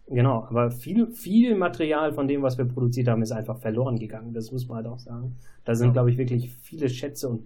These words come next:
Speaker 1: Perlen einfach im Nirvana verschwunden. Und dann haben wir, weil wir auch oft draußen gedreht haben, hatten wir ganz, äh, oft das Problem einfach mit dem Ton, dass ganz großes Rauschen war,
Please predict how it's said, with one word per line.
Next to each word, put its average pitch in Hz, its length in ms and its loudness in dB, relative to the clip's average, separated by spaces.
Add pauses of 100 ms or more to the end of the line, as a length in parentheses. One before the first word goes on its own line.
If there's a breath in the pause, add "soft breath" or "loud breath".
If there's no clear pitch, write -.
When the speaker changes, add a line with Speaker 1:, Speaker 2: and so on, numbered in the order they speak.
Speaker 1:
Perlen 117 640 0 (240 soft breath)
einfach 117 420 -2
im 120 200 0
Nirvana 117 480 2
verschwunden. 120 600 -4 (300 loud breath)
Und 131 180 2
dann 131 360 4 (260)
haben 156 380 -2
wir, 175 360 0
weil 131 200 4
wir 127 160 4
auch 123 200 -2 (220)
oft - 260 -6
draußen 143 460 0
gedreht 156 440 -6
haben, 156 280 -6
hatten 139 280 -8
wir 127 360 2 (880)
ganz, - 680 -10 (100)
äh, 131 200 0
oft 131 420 -8
das 131 160 -8
Problem 127 500 0
einfach 127 640 -4 (640)
mit 120 140 0
dem 110 160 -4
Ton, 135 480 -2 (260)
dass - 260 -18 (120)
ganz 123 300 -4
großes 131 500 -12
Rauschen 139 400 -4
war, 143 340 -10